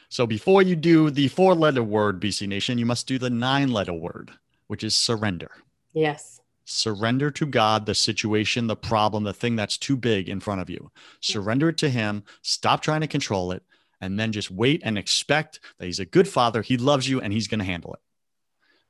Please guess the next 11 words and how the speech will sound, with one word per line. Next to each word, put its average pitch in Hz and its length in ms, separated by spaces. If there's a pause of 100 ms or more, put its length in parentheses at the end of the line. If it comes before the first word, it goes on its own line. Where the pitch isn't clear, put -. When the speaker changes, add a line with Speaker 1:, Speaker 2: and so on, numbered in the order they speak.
Speaker 1:
But 120 140
until 110 320
you 175 140
surrender 151 340
it, 208 180
your 120 120
free 156 180
will 147 240
is 117 100
blocking 147 360
him. 82 160